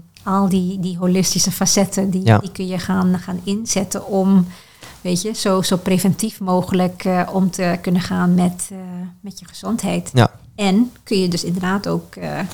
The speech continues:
Speaker 1: zeg maar, terugdraaien.
Speaker 2: Mhm.
Speaker 1: Ja. Ehm, ik had volgens mij al iets eerder over een boek wat ik, eh, aan het lezen ben over het circadiaans ritme.
Speaker 2: Ja.
Speaker 1: En dat bijvoorbeeld de timing waarop je eet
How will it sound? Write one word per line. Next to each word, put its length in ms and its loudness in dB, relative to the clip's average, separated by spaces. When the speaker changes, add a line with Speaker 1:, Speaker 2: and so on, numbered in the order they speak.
Speaker 1:
zeg 220 -10
maar, 160 0
terugdraaien. 840 -4
Speaker 2:
Mhm. 140 6
Speaker 1:
Ja. 80 2
Ehm, 720 6
ik 360 0
had 120 -6
volgens 140 -4
mij 120 2
al 100 0
iets 140 -6
eerder 280 -4
over 500 0
een 120 -10
boek 180 -14
wat 140 -4
ik, 280 -2
eh, 240 4
aan 120 0
het 120 2
lezen 280 2
ben 140 4
over 220 2
het 120 -6
circadiaans 600 2
ritme. 440 -2
Speaker 2:
Ja. 180 2
Speaker 1:
En 200 -2
dat 140 -2
bijvoorbeeld 680 -2
de 180 -6
timing 640 0
waarop 320 -4
je 220 -8
eet 520 -2